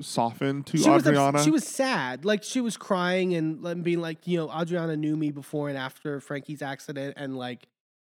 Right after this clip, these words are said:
Speaker 2: and I think it was a genuine just hurt. I, I do feel she was genuinely hurt.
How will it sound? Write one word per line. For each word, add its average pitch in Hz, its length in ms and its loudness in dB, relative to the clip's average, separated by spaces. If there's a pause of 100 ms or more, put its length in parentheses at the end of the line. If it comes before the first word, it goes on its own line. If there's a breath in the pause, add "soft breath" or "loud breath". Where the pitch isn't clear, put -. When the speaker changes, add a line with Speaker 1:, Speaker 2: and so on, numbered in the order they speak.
(220)
Speaker 2:
and 226 180 2
I 226 200 2
think 254 220 0
it 240 80 -2
was 220 120 2
a 190 60 -2
genuine 175 460 2
just 131 180 -8
hurt. 131 420 -8
I, 160 160 -2 (120)
I 190 160 2
do 190 340 0
feel 196 260 0
she 165 140 -6
was 143 140 -4
genuinely 139 480 -8
hurt. 123 320 -10